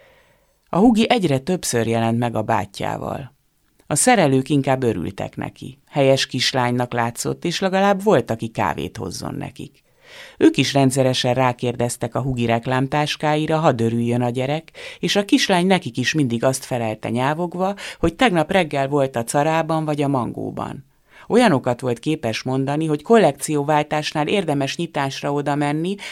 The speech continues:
mert hamar elkapkodják a legjobb darabokat. Napközben szeretett átsétálni az udvarban álló másik épületbe is, ahol színes fémet árultak.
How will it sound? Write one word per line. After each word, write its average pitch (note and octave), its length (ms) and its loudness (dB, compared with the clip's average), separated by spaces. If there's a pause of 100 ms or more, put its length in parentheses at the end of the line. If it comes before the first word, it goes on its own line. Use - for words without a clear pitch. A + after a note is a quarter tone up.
mert E3 180 0
hamar F#3+ 280 6
elkapkodják C#3+ 800 2
a D#3+ 40 2
legjobb B2+ 380 0
darabokat. - 720 -8 (1500)
Napközben G#3 560 4
szeretett C#3+ 540 2
átsétálni C3 720 0
az A#2+ 140 -2
udvarban A#2+ 500 -2
álló B2+ 300 0
másik B2 460 -2
épületbe C3 600 -2
is, D3+ 200 -2
ahol C#3 260 0
színes A#2+ 420 0
fémet A2 440 -8
árultak. - 760 -10